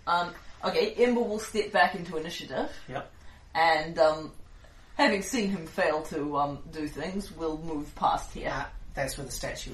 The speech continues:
Speaker 2: is.
Speaker 1: Ah, so that square is full?
Speaker 2: Yep.
Speaker 1: Okay. Um,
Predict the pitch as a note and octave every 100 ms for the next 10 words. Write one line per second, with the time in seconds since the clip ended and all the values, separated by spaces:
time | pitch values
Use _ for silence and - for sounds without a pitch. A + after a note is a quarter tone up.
0 | - - - G3 - - F#3 F3+ - F#3
1 | E3+ D#3+ - F#3+ D4+ - - D3 - -
2 | - - - - D#3+ - - - - -
3 | - D3 D3 D3+